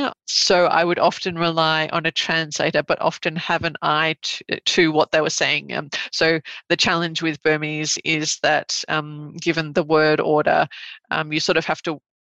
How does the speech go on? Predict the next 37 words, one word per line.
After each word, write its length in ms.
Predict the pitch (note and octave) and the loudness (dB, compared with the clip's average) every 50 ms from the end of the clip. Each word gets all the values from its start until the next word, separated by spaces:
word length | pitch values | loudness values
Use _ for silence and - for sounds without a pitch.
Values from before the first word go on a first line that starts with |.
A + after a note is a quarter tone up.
| _ | _
wait. 640 | F3+ D#3 D#3 D3+ D#3+ D#3+ D#3+ - - - - - - - C#3 - | -18 -10 -4 0 0 2 0 0 -4 -8 -10 -10 -10 -14 -10 -6
The 80 | - - | -2 0
translator 420 | - A3+ G#3 F#3+ - F#3 E3 E3 | 2 2 2 2 2 0 0 0
has 160 | D#3+ F3+ - - | 0 -4 -4 -4
to 80 | - E3 | -4 0
wait 240 | C#3+ F#3 D#3+ - - | 2 2 2 0 -2
for 100 | - E3 | -6 -6
me 140 | D#3+ D3+ D3+ | -6 -6 -6
to 80 | - | -6
finish 320 | - - G3 F#3 F3 - E3 | -4 -2 0 2 2 2 0
a 20 | |
sentence 400 | - - D#3 D3 - D3+ - - | 0 -2 -2 -4 -6 -8 -10 -10
before 320 | - - D#3 - D3+ D#3 | -8 -8 -4 0 2 2
they 120 | D3+ D3 - | 2 2 0
can 180 | - - C#3+ | -2 -6 -6
start 380 | - - - - D3 C3+ - - _ - | -6 -4 -2 0 0 0 -2 -4 _ -6
translating. 720 | - - D#3+ D3+ D3+ - - - - - - - - D#3 - | -4 -2 -2 -2 -2 -2 -4 -4 -4 -4 -6 -8 -10 -6 -4
It's 180 | - G#3 - | -4 0 0
a 60 | - - | 0 0
challenging 560 | - - G#3+ G#3 G3+ G3+ G3 F#3 G3 F#3 F3+ | 0 2 2 2 2 2 2 0 0 0 0
language 380 | F3 E3+ E3 D#3 E3 D#3+ - | 0 -2 -2 -2 -4 -4 -4
because, 440 | - E3 - - - E3+ E3+ D#3+ - - F3 | -6 -8 -4 0 2 2 2 2 -2 -4 -4
particularly 360 | - F#3+ A3 G#3+ - G3+ G3 | -2 0 2 4 4 4 4
in 80 | F#3 E3 | 4 2
the 80 | D#3+ | 0
legal 580 | D#3 D#3 D#3 D#3+ D#3 C#3+ D#3+ D3+ D3+ D3+ D3 - - - - - - _ _ _ | 0 0 0 0 0 0 2 2 2 2 0 -4 -8 -14 -20 -20 -20 _ _ _
side, 600 | - - - - F#3 E3 E3 D3+ C2+ - C#3+ D3 - - - | 0 2 2 2 2 0 0 -2 -2 -4 -4 -6 -6 -4 -2
uh, 200 | - D3+ D3+ D3 D3 - | -2 0 0 -2 -2 -4
because 680 | D3+ D3 - - - E3+ D#3+ D#3 D#3+ D#3+ C#3 - - - - - - - _ - | -8 -8 -8 -4 -2 0 2 2 2 0 -2 -4 -6 -8 -10 -20 -20 -20 _ -4
it 140 | F3 E3 - | -4 -2 0
has 260 | D#3 E3 E3+ D3+ - | 0 0 0 0 -2
been 220 | - D3+ D3+ D3+ | -2 -2 -2 -4
cut 240 | D3+ - - F3 D#3+ | -4 -2 0 0 2
off 140 | D#3 D3+ - | 2 0 -2
from 680 | - - - - - E3+ E3 D#3 D3+ D3+ D3 D3 D3 - - | -4 -12 -14 -4 0 2 2 2 2 -2 -8 -14 -14 -12 -8
sort 200 | - - F3 D3 | -8 -4 -2 -2
of 140 | D3+ C#3 | -4 -4